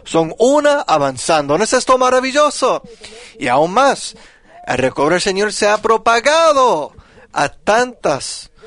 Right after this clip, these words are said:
lugares como lo es, eh, ahora mismo en, eh, Europa, en América del Sur, lo que el Señor ha recobrado ahí, en América Central,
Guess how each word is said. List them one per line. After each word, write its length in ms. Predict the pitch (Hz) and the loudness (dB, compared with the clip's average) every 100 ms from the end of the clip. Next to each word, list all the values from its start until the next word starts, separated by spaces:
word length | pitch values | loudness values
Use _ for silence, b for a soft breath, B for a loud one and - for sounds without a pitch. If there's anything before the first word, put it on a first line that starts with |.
| B - | B -10
lugares 600 | 151 151 165 151 123 113 98 B B - | -4 0 0 0 -4 -12 -20 B B -14
como 640 | - 135 131 135 131 139 - | -4 -2 0 0 0 -4 -6
lo 240 | 131 131 139 | -2 0 2
es, 400 | 156 190 - - | 0 -2 -6 -4
eh, 120 | 165 | 0
ahora 300 | 139 139 160 | 0 0 0
mismo 360 | 185 185 202 202 | -2 -6 -4 -2
en, 80 | |
eh, 260 | 202 202 - b b b b _ | 0 -2 -6 b b b b _
Europa, 720 | 151 180 214 269 277 175 - - - 220 240 - _ - | 0 2 2 0 0 -4 -4 -12 -20 -20 -20 -20 _ -12
en 240 | 120 127 | -6 -4
América 420 | 127 131 151 185 185 | -2 -2 -2 0 0
del 160 | 190 | 0
Sur, 300 | - 233 254 | -2 -2 0
lo 120 | 208 - | 0 -2
que 100 | 143 | -6
el 60 | |
Señor 240 | - 147 170 | -4 -2 0
ha 80 | |
recobrado 720 | 170 170 139 135 139 160 165 165 | -2 -4 -4 0 0 0 2 0
ahí, 440 | 180 190 156 - - _ B B B - | 0 -4 -8 -14 -20 _ B B B -14
en 160 | - 214 | -8 -8
América 580 | 135 135 156 156 180 | -4 -2 -4 -2 -4
Central, 720 | 165 190 175 208 240 320 254 | -2 -4 -4 -2 0 0 -2